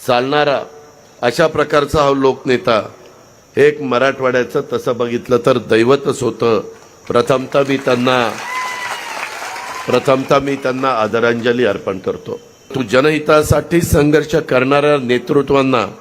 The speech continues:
हा मतदारसंघ कायम साथ देत आलेला आहे. अशा प्रकारचा आपला बीड जिल्ह्याचा इतिहास आहे. बीड जिल्ह्याच्या जनतेसाठी न्याय आणि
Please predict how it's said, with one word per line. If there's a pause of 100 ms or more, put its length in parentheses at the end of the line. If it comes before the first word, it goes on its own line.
(580)
हा
मतदारसंघ
कायम
साथ
देत
आलेला
आहे. (400)
अशा
प्रकारचा
आपला
बीड
जिल्ह्याचा
इतिहास
आहे. (800)
बीड
जिल्ह्याच्या (840)
जनतेसाठी (640)
न्याय
आणि